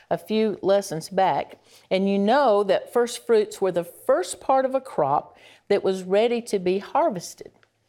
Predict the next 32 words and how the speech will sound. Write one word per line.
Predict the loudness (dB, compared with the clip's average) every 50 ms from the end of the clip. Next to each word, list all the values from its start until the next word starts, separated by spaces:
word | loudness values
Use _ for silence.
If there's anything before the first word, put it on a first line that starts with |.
| -20 -20 _ _ _
The | _ -4 -4
first | 0 0 0 0 0 -2 -8 -10 -4
fruits | 0 0 0 0 -2 -6 -4
indicated | -2 -2 0 0 -2 -2 -2 -2 0 0 2 0 -2 -2 -6 -18 -20 -20 _ _
that | -2 -2 -2
more | -2 -2 0 2 2 4 2 2
of | 0 0
the | -2 -4
crop | -4 -4 -4 0 2 2 2 0 0 -4 -6 -8
was | -6 -4
about | -4 -6 -4 -4 -2 0 0 0 -2 -2 -4
to | -10 -10 -6
be | -4 -4 -4
ready | -4 -2 -2 0 0 0 -2 -4 -8
to | -6 -6 -6 -6
harvest. | -6 -4 0 0 2 2 2 -2 -6 -12 -12 -18 -18 -20 -20 _ _ -20 -20 -20 -20
So | _ -2 0 0 0
Paul | 0 -2 0 2 2 4 2
is | 2 0 0
indicating | -2 0 0 -2 0 0 0 0 0 -2 -4 -4
here | -2 0 0 2 2 0 -2 -4 -10 -20 _ _
that | -4 -4 -2 -2
the | -6 -6
salvation | -6 -2 -2 0 2 2 0 2 2 0 0 0 -2 -4 -4 -2 -2
of | -2 -4
Stephanas | -6 -16 -4 0 0 0 0 0 -2 -2 -2 -2 -2 -2
and | -2 -2 0
his | -2 -2 -4 -6
household | -4 -2 0 0 0 -2 -2 -2 0 2 2 2 0
was | 0 -2 0
a | -2 -4
sign | -4 -2 -2 -2 0 0 0 0 0 -2